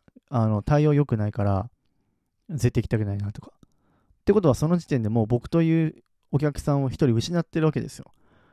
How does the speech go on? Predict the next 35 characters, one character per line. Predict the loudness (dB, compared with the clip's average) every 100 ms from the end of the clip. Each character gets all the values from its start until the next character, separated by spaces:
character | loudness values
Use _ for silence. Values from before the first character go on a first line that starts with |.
| _ -8
そ | -4 -4 -4
う。 | _ _ _ 0
な | 0
の | 2
で、 | 2 0 -4 -12 -12 -14 _ _ _ _
あ | -8 -8
の、 | -6 -8
本 | -8 -8
当 | -6
に、 | -6 -6 -8 -12 -16 -20 _ _ _ _ _ -14 -14 _ _ -20 -20 _ _ -20 _ _ _ _ -20 _ _ _ -20 _
そ | -6 -2 -2
う | -4
い | -6 -6
う |
と | -8 -8
こ | -4
ろ | -2 -4 -6
は | -6 -6
ね、 | -6 -8 -8
行 | -12
か | -6 -4
な | -2
い | -2
方 | -4
が | -4
い | -6
い |
と | -8
思 | -10
い | -12
ま |
す。 | -6
だ | -2
か | -2
ら、 | -4